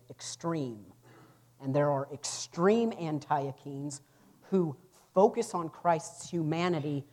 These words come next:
to the point that they diminish his divinity. Right? So Jesus becomes almost like a good teacher, and that's about it.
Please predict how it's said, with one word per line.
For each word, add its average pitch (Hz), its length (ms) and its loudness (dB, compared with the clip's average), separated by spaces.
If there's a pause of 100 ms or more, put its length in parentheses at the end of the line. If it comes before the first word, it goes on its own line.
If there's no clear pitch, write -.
(160)
to - 120 -4
the 156 80 -4
point 185 400 -2 (280)
that 160 160 -4
they 165 100 2
diminish 160 800 -2
his 151 240 -6
divinity. 131 720 -8 (1600)
Right? 135 200 -18 (280)
So - 160 -4
Jesus 180 480 0 (100)
becomes 160 640 -2 (800)
almost 180 600 4
like 143 220 -2 (140)
a 147 100 -2
good 139 340 -6
teacher, 127 540 -8
and 127 140 -16
that's 123 220 -16
about 107 340 -14
it. - 280 -20